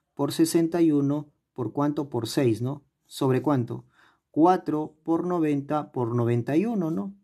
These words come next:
¿Y esto a qué es igual? Ya, pues, fíjate bien por acá. Nosotros tenemos sesenta por seis, viene a ser trescientos sesenta.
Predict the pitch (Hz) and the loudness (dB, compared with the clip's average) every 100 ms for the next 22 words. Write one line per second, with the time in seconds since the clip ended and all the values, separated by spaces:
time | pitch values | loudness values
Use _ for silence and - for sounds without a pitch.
0 | - 143 156 160 165 147 156 127 110 - | -2 0 0 0 -2 0 0 0 -4 -12
1 | _ _ _ _ 160 170 127 117 180 202 | _ _ _ _ -2 0 -2 -2 -2 0
2 | 196 147 143 143 160 170 170 202 196 - | -2 0 0 -2 -2 -2 -2 -6 -6 -12
3 | _ _ _ - 135 131 160 156 165 165 | _ _ _ -4 -2 0 0 2 2 4
4 | 156 160 156 135 123 156 143 151 147 156 | 4 4 2 0 0 0 0 0 -2 -4
5 | 151 175 170 151 135 131 139 156 - 117 | 0 2 2 2 0 0 -2 -4 -2 -4
6 | 113 120 113 120 - 131 - 175 160 123 | 0 -2 0 -4 -4 -4 -2 -2 -4 -8
7 | 127 | -12